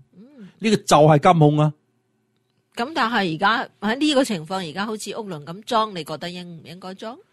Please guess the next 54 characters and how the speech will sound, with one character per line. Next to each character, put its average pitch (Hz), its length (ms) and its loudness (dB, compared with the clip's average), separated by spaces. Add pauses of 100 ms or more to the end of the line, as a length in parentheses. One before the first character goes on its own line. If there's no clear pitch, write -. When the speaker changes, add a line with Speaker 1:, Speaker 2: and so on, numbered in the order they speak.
(720)
Speaker 2:
裝 190 160 8 (120)
冇 170 180 6
問 147 160 2
題 117 60 -2 (140)
㗎， 139 140 2
我 156 80 4
只 135 100 2
不 202 100 0
過 190 100 6
係 139 200 4
用 160 120 6
唔 120 260 -6
用 131 220 2
咁 143 160 4
解 147 220 4
啫 - 20 2
嘛， 156 140 0
有 160 120 4
冇 165 160 6
用 143 280 4
到 160 140 4
喺 170 200 6 (100)
點 139 240 -4
子 170 160 -4
上 151 220 0
邊 165 160 2
啫 175 100 0
嘛。 147 200 0 (140)
Speaker 1:
嗯。 196 240 -18
Speaker 2:
因 220 60 2
為 220 80 8
你 185 80 6
其 131 120 2
實 147 120 4
喺 151 260 4
屋 202 60 -4
企 156 160 2
你 160 120 4
都 165 120 4
可 170 60 6
以 160 60 2
裝 151 240 4
㗎。 123 140 -2 (380)
Speaker 1:
嗯。 190 460 -10
Speaker 2:
只 175 100 2
不 202 120 6
過 175 100 6
你 160 120 4
就 147 120 2
係 131 180 2 (120)
裝 196 220 6
咗 165 120 4
之 170 160 2
後， 120 200 4